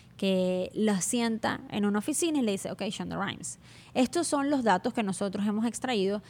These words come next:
de personas que les gusta Grey's Anatomy. Estos son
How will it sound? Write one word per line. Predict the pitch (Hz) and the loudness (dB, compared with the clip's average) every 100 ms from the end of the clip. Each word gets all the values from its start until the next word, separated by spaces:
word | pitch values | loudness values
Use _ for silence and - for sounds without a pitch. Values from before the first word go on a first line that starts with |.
| - - | -12 6
de | 233 | 6
personas | 240 233 277 269 285 | 6 2 0 0 0
que | 247 | 0
les | 185 | 2
gusta | 190 - 208 180 | 0 0 -6 0
Grey's | 196 185 196 | 0 0 -2
Anatomy. | 185 156 - - - - - | -4 -4 -8 -10 -14 -18 -6
Estos | 190 185 208 | -4 0 0
son | 214 202 | 2 0